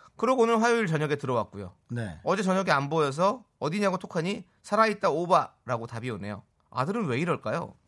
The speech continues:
Speaker 1: 음, 아들은 왜 이럴까요? 그럼
Speaker 2: 음.
Speaker 1: 딸들도 이런 딸도 있고 뭐 다,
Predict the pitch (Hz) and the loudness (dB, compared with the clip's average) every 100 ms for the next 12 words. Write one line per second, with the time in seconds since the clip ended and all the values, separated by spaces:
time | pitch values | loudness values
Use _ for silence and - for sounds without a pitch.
0 | _ _ _ _ _ _ _ _ _ - | _ _ _ _ _ _ _ _ _ -20
1 | - _ _ _ _ _ _ _ _ _ | -20 _ _ _ _ _ _ _ _ _
2 | _ - 107 95 92 95 95 101 110 _ | _ -16 -14 -12 -12 -14 -16 -18 -20 _
3 | _ _ _ - 110 139 170 165 123 147 | _ _ _ -8 -6 -4 -6 -6 -8 -8
4 | - 139 - - _ _ _ _ - 107 | -8 -10 -10 -14 _ _ _ _ -10 -4
5 | 208 240 285 160 180 190 - 180 196 220 | -2 -2 -6 -4 -4 -4 -6 -6 -6 -10
6 | 202 226 151 | -10 -12 -12